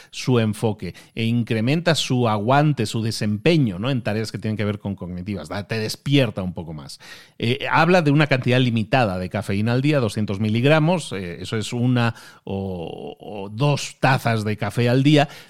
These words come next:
pero te dice, vamos a ser objetivos con eso. Vamos a intentar analizar que el, si el café, me, me, si tomas café, si no tomas café, puedes tomar pastillitas de cafeína o cosas similares. Yo no tomo café, por ejemplo,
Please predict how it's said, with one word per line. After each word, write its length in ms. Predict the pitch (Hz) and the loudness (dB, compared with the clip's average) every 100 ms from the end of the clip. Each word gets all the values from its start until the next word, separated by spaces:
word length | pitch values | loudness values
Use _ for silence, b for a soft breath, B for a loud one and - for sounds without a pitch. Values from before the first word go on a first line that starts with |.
| - | 0
pero 280 | 170 180 175 | 4 4 4
te 100 | 170 | 4
dice, 420 | 180 151 131 - - - - | 4 4 2 0 -16 -16 -4
vamos 380 | 131 190 247 156 | 2 2 2 0
a 80 | |
ser 240 | 127 147 170 | 2 2 2
objetivos 640 | 127 - 92 107 107 92 | 0 -2 -8 -4 -2 -4
con 160 | - 67 | -8 -14
eso. 220 | 65 - - | -12 -12 -8
Vamos 420 | 123 147 185 160 | 0 2 2 4
a 40 | |
intentar 440 | 143 131 123 120 147 | 4 4 2 4 4
analizar 560 | 123 117 110 156 185 - B B B | 4 2 0 2 2 0 B B B
que 200 | - 123 | 0 4
el, 340 | 120 113 113 - | 4 2 -2 -6
si 140 | - 123 | -2 -2
el 120 | 120 | 0
café, 380 | 110 104 156 147 | -2 0 2 2
me, 180 | 120 | 2
me, 320 | 113 113 110 - | -2 -4 -8 -10
si 160 | - | -12
tomas 300 | - 123 117 | -6 -2 -2
café, 280 | 95 - 85 | -6 -8 -10
si 120 | - | -10
no 100 | 90 | -12
tomas 240 | 90 101 101 | -8 -6 -4
café, 220 | 101 120 | -4 -4
puedes 200 | 117 95 | -6 -8
tomar 220 | 87 85 | -10 -12
pastillitas 460 | - - 82 85 92 | -14 -14 -16 -14 -12
de 60 | |
cafeína 520 | 87 98 156 151 131 | -8 -2 2 4 2
o 80 | 120 | 0
cosas 220 | 104 107 | -2 -6
similares. 280 | 101 117 110 | -6 -6 -6
Yo 100 | 107 | -2
no 100 | 131 | -2
tomo 180 | 131 98 | -2 -6
café, 260 | - - 123 | -6 -4 -4
por 140 | 87 | -4
ejemplo, 320 | 85 139 175 | -2 0 0